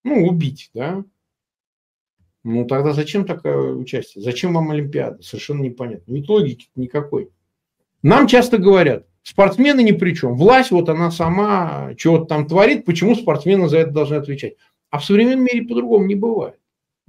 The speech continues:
Потому что вы представляете именно Россию. Даже если вы под олимпийским флагом ходите, а не под российским. Нужно себя сепарировать от всего того, что делается.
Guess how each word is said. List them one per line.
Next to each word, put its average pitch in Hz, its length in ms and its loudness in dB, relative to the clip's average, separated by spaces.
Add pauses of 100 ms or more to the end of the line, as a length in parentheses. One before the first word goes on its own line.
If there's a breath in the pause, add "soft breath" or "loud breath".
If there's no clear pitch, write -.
(360)
Потому 214 300 4
что 226 120 0
вы 254 100 2
представляете 202 540 2
именно 208 240 2
Россию. 180 640 -6 (500)
Даже 202 320 4
если 185 220 0
вы 170 120 2
под 147 140 -4
олимпийским 160 640 -4
флагом 131 360 -2
ходите, 151 440 4
а 123 80 -4
не 131 160 -6
под 123 180 -10
российским. 123 500 -8 (1040)
Нужно 220 440 6
себя 180 320 0
сепарировать 170 800 -2
от 104 100 -12
всего 151 300 2
того, 147 260 0
что 208 160 -6
делается. 107 560 -8